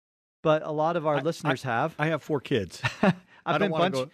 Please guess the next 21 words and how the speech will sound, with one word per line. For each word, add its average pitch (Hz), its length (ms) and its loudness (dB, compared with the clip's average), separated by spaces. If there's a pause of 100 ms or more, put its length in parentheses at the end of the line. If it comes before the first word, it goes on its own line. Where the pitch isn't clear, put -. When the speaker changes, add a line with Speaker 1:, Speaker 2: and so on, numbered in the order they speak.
Speaker 2:
I 135 60 -2
don't 147 100 0
wanna 147 180 0
go 131 40 0
skydiving 110 540 0
now. 107 260 0
Speaker 1:
<laughs> - 40 -14
I've 175 180 2
been 180 180 -4
bungee 180 420 0
jumping 151 420 0
before 156 300 0
I 156 60 2
got 143 180 0
married, 147 400 0
and, 135 220 -2
and 139 160 -6
Dad 147 240 0
yelled 147 240 -2
at 120 160 0
me. 131 220 -6